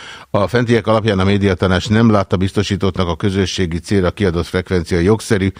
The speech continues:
és hatékony hasznosulását, ezért megállapította a pályázati ajánlat érvénytelenségét és a pályázati eljárás eredménytelenségét.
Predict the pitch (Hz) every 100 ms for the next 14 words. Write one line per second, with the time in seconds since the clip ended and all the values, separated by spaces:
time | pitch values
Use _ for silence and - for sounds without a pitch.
0 | - - - 95 - 104 110 98 95 87
1 | 95 95 - 101 98 - 98 95 85 85
2 | 98 101 98 87 90 - 82 - 92 87
3 | 85 80 85 85 85 78 - 107 101 95
4 | 98 92 87 92 85 85 - - - 90
5 | 87 90 92 90 85 82 92 90 80 76
6 | - 101 92 80 82 80 82 78 - 80
7 | 76 73 -